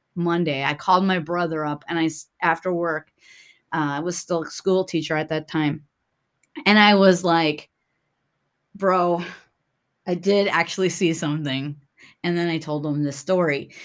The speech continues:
Now, um, for me, this thing had a lot of levels because as a, um, somebody who started a haunted history tour, you know, I,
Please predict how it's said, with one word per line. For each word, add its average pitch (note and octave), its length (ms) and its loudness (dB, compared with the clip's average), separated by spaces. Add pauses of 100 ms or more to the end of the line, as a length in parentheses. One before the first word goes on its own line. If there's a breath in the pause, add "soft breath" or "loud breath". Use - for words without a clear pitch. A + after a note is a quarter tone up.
(280 loud breath)
Now, A3 680 4
um, G3 560 2
for A#3+ 220 -4
me, A#3 680 4 (640)
this A#3+ 200 2
thing B3 220 2
had G#3 220 2
a F#3 60 0
lot F#3+ 260 4
of F3 80 -2
levels E3+ 500 -2
because F3+ 520 -2 (100)
as G#3+ 320 4
a, F#3+ 260 -2
um, F3 340 0
somebody G3 320 -4
who F#3+ 120 -2
started A#3 520 2
a F3+ 80 2
haunted F#3+ 440 -2
history A3 340 -4
tour, D#3 440 -6 (600 loud breath)
you A3+ 100 2
know, A3+ 160 4 (180)
I, G3+ 300 0